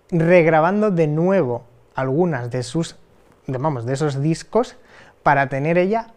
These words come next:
de nuevo el control total de esos temas. Así que, siendo una mujer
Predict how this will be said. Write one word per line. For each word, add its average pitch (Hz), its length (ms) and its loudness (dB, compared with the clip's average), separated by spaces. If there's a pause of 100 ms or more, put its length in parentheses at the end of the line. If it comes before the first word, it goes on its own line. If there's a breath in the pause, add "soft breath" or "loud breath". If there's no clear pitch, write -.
de 147 180 -2
nuevo 190 320 0
el 170 140 0
control 139 520 -4
total 160 460 -2
de 160 120 4
esos 226 360 -4 (520 loud breath)
temas. 113 400 -6 (140)
Así 139 280 -6
que, 117 260 -12 (340)
siendo 160 360 -2
una 143 140 -4
mujer 139 440 -6